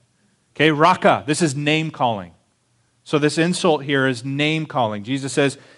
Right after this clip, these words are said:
if you are guilty of name-calling, then you're guilty of, again, the same sin root of the murderer. And then he continues in verse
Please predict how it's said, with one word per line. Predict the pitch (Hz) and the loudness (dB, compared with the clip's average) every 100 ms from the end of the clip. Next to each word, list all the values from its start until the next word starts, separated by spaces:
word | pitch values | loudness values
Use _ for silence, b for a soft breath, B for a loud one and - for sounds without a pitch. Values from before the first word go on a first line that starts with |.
| b - | b -8
if | 131 | -6
you | 156 180 170 B B B - | 2 4 4 B B B 0
are | 143 | 2
guilty | 143 208 202 | 4 2 4
of | 156 131 | 0 0
name-calling, | 151 170 208 220 - 165 135 120 110 113 b b | -2 2 2 0 0 2 2 0 -4 -10 b b
then | 143 143 | -6 -2
you're | 135 | -2
guilty | 123 165 180 - 135 120 120 120 _ | 2 4 4 0 -2 -2 -4 -8 _
of, | 123 | -12
again, | 120 139 131 | -6 -4 -4
the | |
same | 117 135 127 | -6 -6 -6
sin | 127 143 135 | -6 -8 -6
root | 123 104 101 _ - | -4 -6 -6 _ -8
of | 120 104 - _ | -4 -4 -8 _
the | 120 123 | -8 2
murderer. | 151 160 113 90 - _ _ _ _ _ | 4 6 4 0 -14 _ _ _ _ _
And | 156 175 | 0 4
then | |
he | 180 | 4
continues | 175 170 214 220 185 156 | 2 0 0 0 0 0
in | 151 | 0
verse | 160 151 - | 2 0 -6